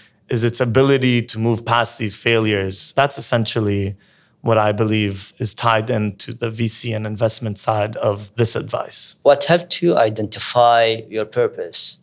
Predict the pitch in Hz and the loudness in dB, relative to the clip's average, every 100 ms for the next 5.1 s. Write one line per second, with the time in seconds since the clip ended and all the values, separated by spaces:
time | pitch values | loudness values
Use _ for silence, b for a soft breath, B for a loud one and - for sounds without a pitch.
0 | - 156 185 196 - 220 220 208 185 - | 0 2 4 2 2 4 4 2 0 -8
1 | - _ - 143 151 139 139 127 120 120 | -20 _ -2 0 0 0 2 2 2 2
2 | 113 156 - 160 117 123 123 120 113 117 | 0 -2 -4 -2 0 2 4 4 2 0
3 | - 113 117 117 - 110 117 120 104 104 | 0 2 2 2 0 2 4 2 0 0
4 | 104 104 101 95 101 104 101 104 101 101 | 0 2 0 0 0 -2 -4 -6 -4 -2
5 | 156 | -4